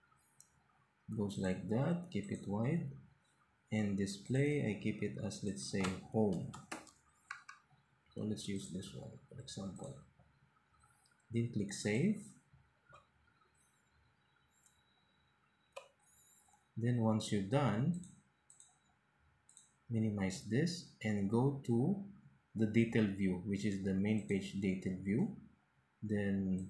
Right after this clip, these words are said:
main image should be image and all columns. Then display mode, keep it as a background and keep it at centered.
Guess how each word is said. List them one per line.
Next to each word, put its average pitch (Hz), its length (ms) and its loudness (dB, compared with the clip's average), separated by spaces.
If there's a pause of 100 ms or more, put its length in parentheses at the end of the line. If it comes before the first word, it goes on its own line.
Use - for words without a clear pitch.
main 131 440 6
image 117 440 6
should 104 440 0
be 123 380 4 (1120)
image 107 640 2 (1200)
and 95 640 0 (420)
all 98 160 0
columns. 104 800 0 (500)
Then 104 640 2 (160)
display 110 460 2
mode, 139 360 4 (220)
keep - 240 -2
it 104 260 -2
as - 240 -6
a 101 40 -2
background 107 640 2 (840)
and 101 240 0
keep 113 220 -2
it 107 160 0
at - 140 -4
centered. 85 640 -2